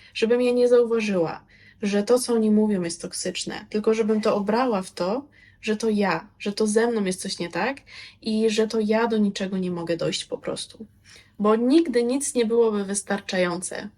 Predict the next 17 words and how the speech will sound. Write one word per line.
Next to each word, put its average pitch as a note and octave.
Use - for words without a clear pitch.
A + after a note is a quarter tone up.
w -
ich -
oczach. -
No A#3
chyba, B3+
że, A#3+
nie A#3+
wiem, F3+
poszłabym A#3+
do A3
jakiejś A3
najlepszej G#3
uczelni, G3+
czy -
nie F#3+
wiadomo G3
co, G3